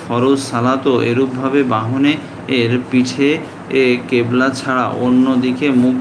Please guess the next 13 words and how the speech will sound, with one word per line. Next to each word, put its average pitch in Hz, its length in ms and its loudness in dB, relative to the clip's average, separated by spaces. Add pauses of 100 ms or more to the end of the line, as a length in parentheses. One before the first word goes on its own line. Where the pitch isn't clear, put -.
করে, 131 260 2 (340)
এ, 123 300 2 (600)
আদায়, 123 340 0 (440)
আদায় 123 360 0
করা 113 240 0
যায়। 104 240 -2 (480)
নি-, 127 320 2
নিম্নে 139 420 4
হাদিসটি 135 460 0
থেকে 143 260 -2
বোঝা 123 300 0
যায় 147 220 2
যে, 156 220 0